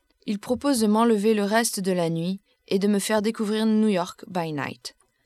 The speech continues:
J'enfile un jean, une paire de Converse, et je l'attends en bas de l'hôtel. Il était déjà là.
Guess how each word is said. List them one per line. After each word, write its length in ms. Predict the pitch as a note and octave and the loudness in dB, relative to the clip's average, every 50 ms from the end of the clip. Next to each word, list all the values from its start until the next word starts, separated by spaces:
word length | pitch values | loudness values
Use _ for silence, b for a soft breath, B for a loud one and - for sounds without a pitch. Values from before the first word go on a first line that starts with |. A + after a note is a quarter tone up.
| _ _ _ _ _ _ _ _ _ _ _ _ _ _ _ _ _ _ - | _ _ _ _ _ _ _ _ _ _ _ _ _ _ _ _ _ _ -6
J'enfile 380 | - F#3 F3+ F3 - - F3+ E3+ | -2 -2 0 0 0 -2 -2 0
un 100 | E3+ E3+ | 0 0
jean, 460 | D#3+ F3+ G#3+ B3 C4 C4+ C4+ B3+ - _ _ _ _ - | 2 2 2 4 4 2 2 0 -4 _ _ _ _ -8
une 140 | - G#3 G#3 | -2 -2 0
paire 180 | G3+ G#3 F#3+ F#3 | 0 2 0 0
de 100 | F3+ E3+ | 0 -2
Converse, 680 | - - F3 E3+ F3 F#3 G#3 A#3+ A3+ - - - - _ _ _ _ _ _ _ _ _ _ _ _ _ - | -2 -2 -2 0 2 2 2 2 0 -2 -4 -6 -8 _ _ _ _ _ _ _ _ _ _ _ _ _ 0
et 100 | A3 A#3+ | 4 6
je 120 | A3 B3 | 6 8
l'attends 380 | A#3+ A3+ G#3+ G#3+ - G#3+ - - | 8 6 6 6 2 -2 -2 0
en 140 | - A3 G#3 | 0 0 0
bas 160 | G3 G3 G3+ | 2 0 0
de 100 | F#3 G3 | 0 0
l'hôtel. 480 | F3+ E3+ D#3+ D3 - D3+ C#3 C#3 D3+ _ _ _ _ _ _ - | 0 0 -2 -4 -4 -6 -6 -6 -8 _ _ _ _ _ _ -4
Il 100 | G#3+ G#3 | 0 0
était 220 | G#3+ G#3 - G#3+ | 0 2 0 0
déjà 340 | F#3 G3 F#3+ F#3 F3 D#3+ D3+ | 2 4 4 4 2 0 -2
là. 160 | C#3 C#3 C#3+ | -4 -8 -10